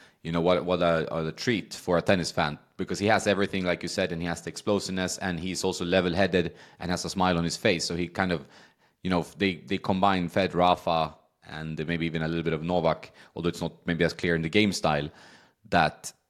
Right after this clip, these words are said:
just made this player. It's, like, almost like he, they made him in a lab, and, and he's just amazing. And, um, we'll see. I mean, if he stays injury-free,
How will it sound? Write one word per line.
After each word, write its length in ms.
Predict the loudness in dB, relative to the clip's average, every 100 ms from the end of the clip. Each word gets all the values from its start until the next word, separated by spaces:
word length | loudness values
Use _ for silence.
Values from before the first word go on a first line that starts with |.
| _ -8
just 260 | -4 -4 -2
made 340 | 2 2 0
this 200 | -4 -4
player. 480 | 0 2 4 0 -4
It's, 160 | -8 -4
like, 220 | -4 -4
almost 240 | -8 -6
like 120 | -10 -8
he, 120 | -8
they 160 | -4
made 180 | -2 0
him 80 | -2
in 100 | -2
a 40 |
lab, 340 | 4 4 4 -4
and, 220 | -8 -6 -4
and 200 | -2 -2
he's 280 | -4 -4
just 240 | -4 -6 -4
amazing. 560 | 0 0 -2 -4 -8 -10
And, 360 | -10 -8 -6 -4
um, 440 | -2 -2 -4 -4 2
we'll 120 | 2
see. 240 | 4 4
I 20 |
mean, 160 | 4 2
if 80 | 0
he 80 | -2
stays 260 | 0 0
injury-free, 640 | -2 -2 -4 -2 0 0